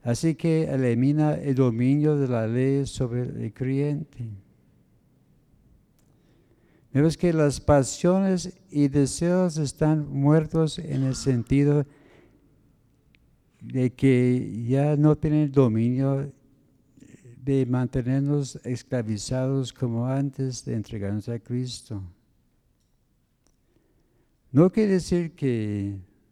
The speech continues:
los deseos han muerto. Como allá en Romanos capítulo siete, versos catorce a veintiuno, Pablo estaba diciendo, "No lo comprendo porque lo que no quiero hacer,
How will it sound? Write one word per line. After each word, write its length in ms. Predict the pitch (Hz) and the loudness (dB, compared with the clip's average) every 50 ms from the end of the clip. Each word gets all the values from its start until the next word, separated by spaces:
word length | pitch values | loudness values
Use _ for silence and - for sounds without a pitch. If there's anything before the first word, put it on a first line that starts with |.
| _ - | _ -6
los 280 | 120 123 123 117 113 | -2 -2 0 0 -2
deseos 460 | 107 101 - - 147 156 147 135 - | -4 -4 -4 -2 -2 0 -2 -2 -4
han 240 | 127 127 123 123 127 | -8 -6 -4 -4 -4
muerto. 640 | 127 131 139 147 147 139 135 - - 135 123 110 107 101 - _ _ _ _ _ _ _ _ _ _ _ _ _ _ _ _ _ _ _ _ _ | -4 -4 -4 -4 -4 -6 -10 -14 -10 -8 -8 -8 -8 -12 -14 _ _ _ _ _ _ _ _ _ _ _ _ _ _ _ _ _ _ _ _ _
Como 200 | - 117 117 117 | -10 -6 -4 -2
allá 300 | 110 113 117 127 131 143 | -2 0 0 0 0 0
en 100 | 147 139 | 0 2
Romanos 540 | 123 127 127 117 127 135 143 147 139 123 - | 2 2 2 2 2 0 0 0 -2 -4 -6
capítulo 560 | - 135 117 - - 123 127 - 139 139 135 | -6 -6 -6 -4 -6 -6 -4 -2 -2 -2 -2
siete, 480 | - - - - 135 131 - 143 143 | -2 -6 -6 -4 -4 -4 -2 -4 -4
versos 420 | 135 123 131 131 - - 143 123 - | -2 -2 -4 -4 -4 -6 -10 -10 -8
catorce 540 | - 131 120 - - 135 135 131 - 139 131 | -8 -10 -10 -8 -8 -8 -6 -6 -6 -8 -8
a 60 | 117 | -6
veintiuno, 800 | 113 113 110 113 110 - - 127 135 147 147 143 131 123 110 - _ _ _ _ _ _ _ | -4 -4 -4 -4 -6 -6 -6 -4 -2 0 0 0 -2 -4 -6 -8 _ _ _ _ _ _ _
Pablo 260 | - - 123 123 135 143 | 0 0 0 2 0 -2
estaba 260 | 135 - 165 156 151 | -2 -2 -2 -2 -2
diciendo, 580 | 143 143 131 - - 156 151 143 151 147 135 - _ _ _ _ _ _ _ _ _ _ _ _ _ | -2 -4 -4 -2 -2 -2 -2 -2 -2 -4 -6 -6 _ _ _ _ _ _ _ _ _ _ _ _ _
"No 160 | - 131 143 156 | -2 0 2 2
lo 120 | 170 165 | 2 0
comprendo 680 | - 180 170 160 143 - 175 175 175 165 156 151 143 123 | 0 0 0 0 0 2 2 2 2 2 0 0 -2 -2
porque 300 | 117 139 - - 139 139 | -4 -6 -4 -2 -2 -2
lo 360 | 117 113 135 143 143 143 139 131 | -2 -2 0 2 2 2 2 0
que 180 | - 143 131 120 | 0 -2 -2 -2
no 420 | 123 123 127 143 165 185 202 196 | -2 -2 0 2 2 2 2 0
quiero 360 | 196 - - 190 190 175 175 | -2 -4 -4 -4 -2 0 -2
hacer, 420 | 170 165 - 185 175 165 - - | -2 -2 -2 -4 -4 -4 -6 -12